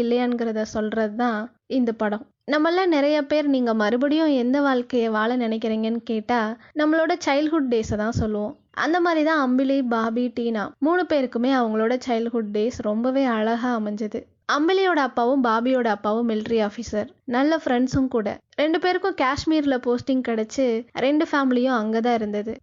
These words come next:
ரெண்டாயிரத்தி ரெண்டுல நடந்த அட்டாக்ல அம்பிலியோட அப்பா, அம்மா ரெண்டு பேருமே கொல்லப்படுறாங்க. அதுக்கப்புறம் பாபியோட அப்பா அம்பிலியையும் கூப்பிட்டுக்கிட்டு சொந்த ஊருக்கே வந்துடுறாங்க.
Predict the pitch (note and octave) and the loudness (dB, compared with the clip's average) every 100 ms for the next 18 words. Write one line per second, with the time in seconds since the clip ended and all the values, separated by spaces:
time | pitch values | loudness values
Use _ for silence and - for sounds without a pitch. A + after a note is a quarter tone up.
0 | _ - C#4+ E4+ G4 G4 F#4 D#4 C#4 D4+ | _ -2 0 2 2 0 0 2 2 2
1 | D#4 C#4 A#3+ A#3+ A#3+ A3 A3 B3 B3 B3+ | 2 2 2 2 0 0 -2 -2 0 0
2 | A#3+ A3+ - - B3 D4 D#4 D4 B3+ G#3+ | 0 -2 -6 -4 0 2 2 2 2 0
3 | G#3+ C4+ B3 A3+ A3 A3+ A3 A3+ A#3+ B3 | -2 -2 0 0 -2 -2 -2 -2 -2 -2
4 | A3+ A3+ A3+ G#3 G#3+ A3 G3+ G3+ G3+ G#3+ | -2 -2 -2 0 0 -2 -4 -4 -6 -8
5 | - _ C#4 E4 E4 F4 F#4+ D4+ C#4 D4+ | -12 _ -2 -2 -2 0 0 2 0 2
6 | E4+ D4+ C4+ B3 C#4+ C4 A#3+ C#4 C#4+ C#4+ | 2 2 0 0 0 0 0 2 2 2
7 | C#4 B3+ B3 A3+ A3+ B3+ B3+ A3 A#3+ C4+ | 0 -2 -2 -4 -2 -2 -2 -2 0 2
8 | A#3 A3 A#3 A3+ A3 G#3+ G#3 G3+ G#3+ | 0 0 0 0 -2 -2 -4 -4 -6